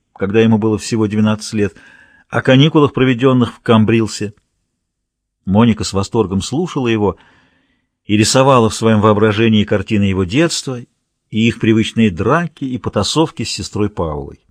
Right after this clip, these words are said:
Прерывая свои воспоминания, Фернандо обращал внимание Моники то на церковь, находившуюся справа от них, то на старинный дом, мимо которого они проходили.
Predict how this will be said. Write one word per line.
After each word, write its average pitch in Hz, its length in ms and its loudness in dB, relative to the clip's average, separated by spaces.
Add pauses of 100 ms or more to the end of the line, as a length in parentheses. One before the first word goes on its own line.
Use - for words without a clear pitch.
(1600)
Прерывая 131 420 4
свои 120 220 2
воспоминания, 101 580 0
Фернандо 160 520 -2
обращал 131 420 0
внимание 127 420 4
Моники 104 320 2
то 180 100 -4
на 147 140 -2
церковь, - 400 -4
находившуюся 120 600 -2
справа 113 340 0
от 107 120 -4
них, 107 320 -6
то 165 100 -6
на 151 80 -4
старинный 95 420 -2
дом, 127 420 -2 (160)
мимо 113 240 4
которого 110 340 2
они 107 140 2
проходили. 95 580 -4